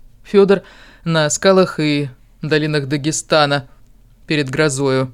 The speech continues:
Роман читает Вячеслав Задворных. На сайте библиотека Логос ВОС размещены записи произведений Федора Тютчева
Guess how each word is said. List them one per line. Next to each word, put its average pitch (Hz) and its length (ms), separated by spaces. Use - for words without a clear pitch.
Роман 170 400
читает 143 380
Вячеслав 135 400
Задворных. 180 560
На 185 80
сайте 226 260
библиотека 190 400
Логос 185 340
ВОС 202 200
размещены 175 500
записи 170 460
произведений 156 720
Федора 143 380
Тютчева 147 680